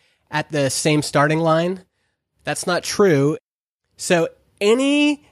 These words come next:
advantage you bring to the table is not cheating.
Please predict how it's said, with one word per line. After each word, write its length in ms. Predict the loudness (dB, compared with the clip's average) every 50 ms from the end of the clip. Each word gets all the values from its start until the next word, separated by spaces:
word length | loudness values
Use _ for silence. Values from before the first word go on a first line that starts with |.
| _ _ -8
advantage 640 | -6 -4 0 0 0 2 2 2 0 0 -2 -6 -10 _
you 160 | -4 -2 -2
bring 500 | -2 0 2 2 2 4 2 0 -2 -4 -8
to 140 | -8 -8 -6
the 120 | -6 -6
table 680 | -6 -6 -2 2 2 2 2 2 0 -2 -2 -4 -6 -8 _
is 240 | -6 -4 -4 -2 -2
not 480 | 0 2 2 2 2 0 -4 -8 -16 -20 _ _ -12
cheating. 480 | -6 0 0 2 2 0 -2 -10 -14